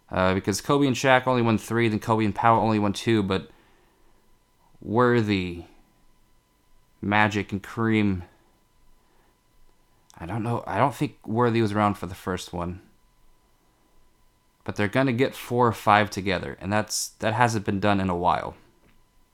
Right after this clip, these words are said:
Where there's three or four players that win that, like, much. You've seen the w-, current Warriors do it once without K D,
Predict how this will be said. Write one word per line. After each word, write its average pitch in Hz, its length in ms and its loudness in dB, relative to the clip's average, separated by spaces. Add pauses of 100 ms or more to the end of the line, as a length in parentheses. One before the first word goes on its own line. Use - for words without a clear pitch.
(560)
Where 110 100 2
there's 92 180 0
three 113 280 0
or 101 60 0
four 113 300 0
players 95 440 0
that 92 140 -6
win 92 260 0 (580)
that, - 320 2
like, 82 340 -6
much. 90 280 -2
You've 95 140 -4
seen 113 380 2 (1200)
the 110 180 2
w-, 107 240 -6
current 139 340 0
Warriors 113 380 2
do 110 180 4
it - 80 -4 (580)
once 113 420 2
without 113 360 0
K 113 220 -2
D, 104 260 0